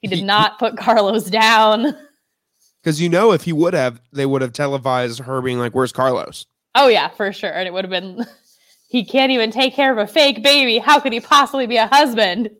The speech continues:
Speaker 2: Yeah, exactly.
Speaker 1: Did you
Speaker 2: Um,
Speaker 1: see the point, though, later on when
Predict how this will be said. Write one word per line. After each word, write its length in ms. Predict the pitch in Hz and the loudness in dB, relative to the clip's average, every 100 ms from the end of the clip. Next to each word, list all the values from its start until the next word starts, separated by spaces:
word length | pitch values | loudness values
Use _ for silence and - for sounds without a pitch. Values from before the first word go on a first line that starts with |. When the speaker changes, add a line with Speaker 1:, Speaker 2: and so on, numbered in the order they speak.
| _ - | _ -12
Speaker 2:
Yeah, 280 | 123 110 | -6 -6
exactly. 580 | 95 117 113 104 - - _ _ _ _ _ _ _ 131 120 123 | -6 -8 -8 -10 -12 -20 _ _ _ _ _ _ _ -10 -4 -2
Speaker 1:
Did 160 | 240 | -2
you 160 | 294 339 | 0 0
Speaker 2:
Um, 100 | 339 | 0
Speaker 1:
see 180 | 311 302 | -2 -2
the 120 | 294 | -4
point, 380 | 247 277 254 226 | -4 -2 -2 -2
though, 140 | 240 | -2
later 320 | 226 208 196 | 0 0 0
on 240 | 185 175 214 - - _ | 0 -2 -4 -10 -20 _
when 360 | 226 220 196 | -2 0 0